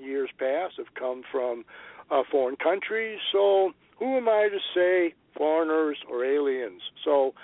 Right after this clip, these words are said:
let's, let's just do the right thing for our country and, uh, take care of the environment. With this greenhouse effect and all that, there is gonna be a problem in the future.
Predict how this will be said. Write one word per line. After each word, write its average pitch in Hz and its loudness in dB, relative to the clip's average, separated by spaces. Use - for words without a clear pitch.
let's, - -2
let's 240 0
just 196 0
do 156 -2
the 135 0
right 117 0
thing 120 -6
for 117 -6
our 104 -4
country 143 -4
and, 151 0
uh, 147 2
take 240 0
care 175 2
of 147 -2
the 135 -6
environment. 117 -6
With 226 -8
this 220 0
greenhouse 143 -2
effect 131 -2
and 127 -6
all 123 0
that, 127 2
there 247 2
is 147 -6
gonna 131 -8
be 117 -10
a 113 -6
problem 123 -6
in 113 -16
the 113 -14
future. 139 -10